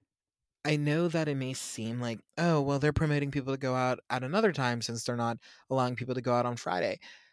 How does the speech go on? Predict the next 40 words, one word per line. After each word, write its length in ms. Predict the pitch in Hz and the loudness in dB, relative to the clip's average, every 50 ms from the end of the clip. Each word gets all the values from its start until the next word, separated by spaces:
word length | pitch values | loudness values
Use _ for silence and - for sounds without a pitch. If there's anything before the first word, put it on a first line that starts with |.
| _ _ - | _ _ -2
It's 240 | 165 185 185 - - | 0 0 0 0 0
not 140 | 202 214 220 | 0 0 0
necessarily, 800 | 226 214 - - 196 - - 185 185 180 180 180 180 170 - - _ - | -2 -2 -2 -2 -2 0 2 2 4 4 4 4 2 0 -2 -4 _ -2
or 240 | 131 147 135 - - - | -2 0 0 -2 -4 -4
not 300 | 147 143 139 135 110 110 | -2 0 0 0 0 0
letting 220 | 131 139 139 131 | 0 0 0 0
people 160 | 131 127 127 | -2 -2 0
go 140 | 127 131 127 | 2 4 6
out 160 | 123 120 120 | 6 6 4
on 100 | 120 117 | 2 0
Thursday. 420 | - 147 156 160 - - 92 90 107 | 0 0 -2 0 0 -2 -4 -2 0
That's 220 | 139 170 202 - | 0 0 2 2
not 160 | 214 214 202 | 2 0 0
necessarily 540 | 170 175 170 - - - - 139 139 139 135 | 0 -2 -2 -2 -2 0 2 2 2 2 2
the 100 | 123 123 | 0 -2
case. 440 | - - 113 110 131 147 - - - _ _ _ _ _ _ _ - _ _ _ _ - | -2 -2 -2 0 0 -2 -2 -4 -8 _ _ _ _ _ _ _ -20 _ _ _ _ -4
The 60 | 147 | 0
case 240 | - 165 165 160 - | 2 2 2 2 2
is 120 | 165 135 | 0 0
more 180 | 135 127 127 120 | 0 0 0 0
so, 480 | - - 117 107 110 110 110 113 110 _ _ _ _ _ _ _ _ _ _ _ _ _ - | 0 0 0 0 0 0 -2 -4 -6 _ _ _ _ _ _ _ _ _ _ _ _ _ -4
you 140 | 156 175 170 | -2 0 2
really 220 | 185 180 175 170 | 2 2 2 2
should 160 | - - 139 | 0 -2 -2
just 160 | 120 127 117 | -4 -6 -6
be 100 | - 127 | -4 -2
staying 340 | 117 - - 117 110 110 107 | -2 0 0 0 0 0 -2
home 380 | 104 110 107 104 104 107 107 104 - _ - | -4 -4 -4 -4 -4 -6 -8 -10 -14 _ -10
regardless, 880 | 110 110 - - 98 95 101 104 120 120 143 147 143 - - - - _ _ - _ _ _ _ _ _ | -10 -10 -8 -8 -8 -8 -8 -6 -4 -4 -4 -2 -4 -4 -4 -6 -8 _ _ -20 _ _ _ _ _ _
whether 200 | - 131 131 139 | 0 0 2 2
you 160 | 139 135 127 123 | 2 2 2 0
were 100 | 120 120 | 0 0
intending 420 | 120 120 120 120 120 123 131 131 | -2 -2 -2 -2 -2 -2 -2 -2
on 120 | 131 131 | -2 -2
going 220 | 127 127 127 127 131 | -2 -2 -4 -2 -2
out 140 | 127 127 - | -4 -4 -4
on 120 | - 135 | -6 -6
Thursday 380 | - 131 131 127 - - 127 127 | -4 -4 -4 -4 -4 -4 -4 -2
or 200 | 104 107 117 123 | -2 -2 -2 -4
Friday. 480 | - - 120 117 117 110 - - - | -4 -6 -6 -6 -6 -6 -6 -8 -10